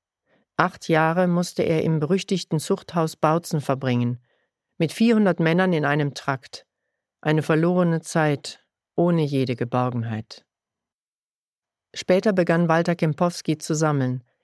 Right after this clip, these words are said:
Er sammelte Biografien. Er interviewte erst seine Familienangehörigen,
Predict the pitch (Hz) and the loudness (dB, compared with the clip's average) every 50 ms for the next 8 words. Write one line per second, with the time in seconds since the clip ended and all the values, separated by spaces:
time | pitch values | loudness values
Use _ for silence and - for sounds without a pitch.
0 | _ _ - 165 156 165 175 180 196 202 190 - - 196 180 180 190 185 180 175 | _ _ -2 0 2 4 4 4 4 0 0 0 0 -2 -2 0 0 0 0 0
1 | 175 - 190 175 - - 214 190 170 139 123 123 120 _ _ _ _ _ _ _ | 0 -2 -4 -4 -4 -6 -4 -2 -2 -2 -2 -4 -6 _ _ _ _ _ _ _
2 | _ _ _ _ _ _ _ _ - 165 165 - - 156 151 170 151 165 165 180 | _ _ _ _ _ _ _ _ 2 2 2 2 2 0 0 0 -2 0 0 -2
3 | 185 180 175 - - 151 156 175 208 208 - - - - 175 160 160 165 - - | 0 0 -2 -2 2 2 2 2 2 -2 -6 -12 -4 -2 0 0 0 0 0 0
4 | 165 170 175 196 202 185 160 143 - 139 139 147 139 143 127 147 151 147 151 151 | 0 2 2 2 2 2 0 0 0 0 0 0 0 0 0 2 0 2 0 0
5 | 151 160 175 | 0 0 -2